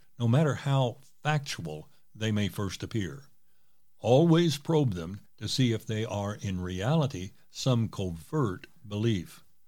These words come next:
Always remember, disabling beliefs are sneaky little characters. Once you develop the discipline of self-editing your statements about self,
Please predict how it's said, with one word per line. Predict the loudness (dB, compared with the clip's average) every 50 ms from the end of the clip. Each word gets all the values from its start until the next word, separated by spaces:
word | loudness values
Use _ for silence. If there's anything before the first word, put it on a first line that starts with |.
| -20 -20 -20 -20 -20 -20 -14
Always | -6 -2 0 2 4 4 2 2 0
remember, | 0 0 0 0 0 0 -2 -4 -8 -14 -20 -20 -20 -20 -20 -20 -20 -20 -16 -10
disabling | -10 -8 -6 -4 -2 -2 0 2 2 2 2 2
beliefs | 2 0 0 0 0 -2 -4 -6 -10 -10
are | -8 -8 -8 -6
sneaky | -6 -6 -6 -6 -4 -2 2 2 2 2 0 -4 -10 -10
little | -8 -8 -6 -6 -6 -6
characters. | -6 -6 -6 -6 -6 -8 -8 -12 -16 -18 -18 -20 -20 -20 -20 -20 -20 -20 -20 -20 -20 -20 -20 -20 -20 -20 -20 -20 -20 -20 -20 -20 -20 -16
Once | -4 2 4 4 4 4 4
you | 2
develop | 2 2 4 4 2 2 0 0 -2
the | -4
discipline | 0 2 2 2 2 0 -2 -2 -4 -6 -4
of | -6 -6 -8
self-editing | -8 -6 -6 -6 -6 -2 -2 0 0 0 -2 -2 -4 -2 -2
your | -4 -4 -6
statements | -6 -6 -6 -6 -6 -8 -10 -10 -10
about | -10 -8 -8 -8 -8
self, | -6 -6 -4 -2 -2 -2 -4 -6 -10 -12